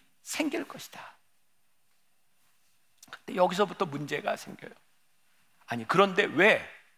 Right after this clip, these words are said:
하나-, 하나님 방식으로 이렇게 아름다운 축복을 주셨는데,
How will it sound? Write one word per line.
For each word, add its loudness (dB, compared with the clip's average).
하나-, 6
하나님 8
방식으로 4
이렇게 6
아름다운 6
축복을 2
주셨는데, -2